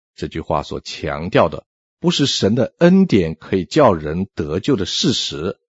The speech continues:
而是强调一个信徒已经得到一个结果。这个结果就是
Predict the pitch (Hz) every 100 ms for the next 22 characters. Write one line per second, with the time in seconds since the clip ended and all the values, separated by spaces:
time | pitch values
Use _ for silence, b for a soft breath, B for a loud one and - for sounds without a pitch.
0 | _ _ _ _ - 92 95 92 - 78
1 | 85 82 82 90 - 196 113 - 78 85
2 | 98 _ _ 101 87 104 104 78 82 90
3 | 78 87 76 - 73 82 - - _ _
4 | _ _ _ _ - 202 123 - 87 117
5 | 80 - _ _ _ _ - 87 - 67
6 | -